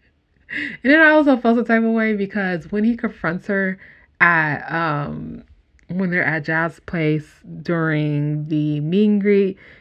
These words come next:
and he's like, "I wanna talk to you about, about what's going on with Doc. What did you know?" And then she's all like, "Oh, I don't wanna talk about it." Um, and so then they make out and do what, who knows,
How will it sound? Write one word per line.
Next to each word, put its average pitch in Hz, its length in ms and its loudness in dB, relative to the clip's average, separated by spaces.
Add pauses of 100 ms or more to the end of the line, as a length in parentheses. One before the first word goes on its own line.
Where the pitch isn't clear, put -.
(240)
and 160 120 0
he's 165 180 -4
like, 147 220 -2
"I 170 120 -2
wanna 160 160 -2
talk 190 280 -2
to 202 100 -4
you 185 120 2
about, 139 240 -4 (240)
about 151 280 -4
what's 147 120 -6
going 151 180 -4
on 143 120 -2
with 139 100 -4
Doc. 190 460 2 (380)
What 170 140 0
did 160 140 -2
you 165 80 -2
know?" 165 440 0
And 156 200 -6
then 151 80 -2
she's 156 220 -6
all 156 100 -2
like, 151 180 -6
"Oh, 202 180 -4
I 202 120 -4
don't 202 100 -6
wanna 196 140 -8
talk 185 200 -8
about 180 260 -8
it." 170 240 -8 (460)
Um, 165 320 -2
and 160 80 -6
so 175 120 -2
then 180 140 0
they 165 140 -2
make 160 260 -4
out 160 220 -2
and 147 100 -2
do 151 120 0
what, 156 200 -4
who 190 140 -4
knows, 170 280 -2